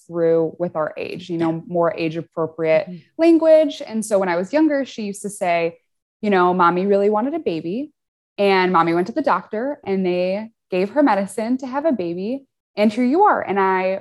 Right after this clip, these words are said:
Speaker 1: really, really love you." So I remember being in elementary school and someone asking me, "Why don't you have a dad? You know, where's your
Speaker 2: Yeah.
Speaker 1: dad?" And I was like, "Well, <laughs>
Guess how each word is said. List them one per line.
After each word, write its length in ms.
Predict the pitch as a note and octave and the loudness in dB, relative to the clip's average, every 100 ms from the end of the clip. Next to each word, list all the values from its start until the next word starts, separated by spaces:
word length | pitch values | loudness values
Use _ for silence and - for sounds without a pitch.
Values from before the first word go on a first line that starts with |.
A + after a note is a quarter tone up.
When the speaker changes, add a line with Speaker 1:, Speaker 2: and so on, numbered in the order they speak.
| - | -6
Speaker 1:
really, 240 | F3 E3+ | -4 -2
really 220 | E3 E3 | -2 -4
love 180 | D#3+ - - | -6 -10 -14
you." 260 | - - - _ _ _ | -16 -16 -18 _ _ _
So 580 | - A3+ G#3 G3 F#3+ F#3 - _ - | 0 4 6 6 4 -2 -8 _ 2
I 80 | G#3 | 4
remember 500 | A3 G#3+ G3 G3 G#3 | 4 0 -2 0 0
being 380 | G3 F3+ F3+ | -2 -4 -6
in 100 | E3+ | -6
elementary 440 | E3 E3 D#3+ - F3 | -2 -2 -2 -4 -8
school 260 | - E3 | -4 -2
and 180 | D#3+ F3+ | 0 -2
someone 260 | - E3+ E3 | -4 -6 -6
asking 560 | D3+ E3 - - E3 | -6 -10 -12 -8 -6
me, 540 | D#3+ D#3 D#3 D#3+ D#3+ E3+ - _ _ _ _ _ _ _ _ _ _ _ _ | -4 -4 -4 -6 -8 -12 -18 _ _ _ _ _ _ _ _ _ _ _ _
"Why 180 | F#3+ F3+ | 0 2
don't 160 | F3+ D#3 | 2 -2
you 60 | |
have 160 | F3 E3 | -4 -6
a 40 | |
dad? 360 | E3 - - F2+ | -6 -6 -6 -6
You 80 | G2 | -8
know, 140 | F#3+ | -6
where's 300 | F3 E3+ E3+ | -4 -4 -4
your 140 | D#3+ | -6
Speaker 2:
Yeah. 320 | E3+ A3 - F#3 | -4 -4 -4 -4
Speaker 1:
dad?" 100 | F3 | -6
And 80 | G3+ | -6
I 40 | |
was 180 | F#3+ F#3 | -6 -4
like, 240 | F3 E3 - _ | -4 -4 -10 _
"Well, 580 | - F3 C4 A#3 - - | -10 0 2 2 -2 -6
<laughs> 100 | A3+ | -8